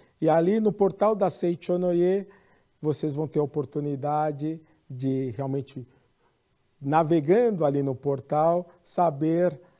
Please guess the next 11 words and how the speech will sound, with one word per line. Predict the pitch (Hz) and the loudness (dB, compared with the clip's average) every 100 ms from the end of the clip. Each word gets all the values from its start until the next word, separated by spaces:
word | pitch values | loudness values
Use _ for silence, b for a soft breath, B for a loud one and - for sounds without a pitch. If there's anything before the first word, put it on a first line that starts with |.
| b | b
a, | 143 143 - | -2 -2 0
os, | 147 151 | 0 0
os | - | -6
próximos | - 175 190 226 - 175 160 | -4 4 6 6 2 -4 -4
seminários | - 151 147 135 135 160 170 160 | -4 -4 -2 -4 -4 -4 -4 -8
que | - 143 | -8 -8
ocorrerão | 127 - 131 127 120 147 175 175 B B - | -6 -6 -4 -2 -2 -2 -2 -4 B B 0
e | 135 | 2
as | 135 | 2
academias, | 143 - 151 143 147 160 214 180 127 107 - - _ _ | 0 -2 -6 -4 -4 -4 -4 -4 -4 -8 -16 -20 _ _
em, | 139 | -10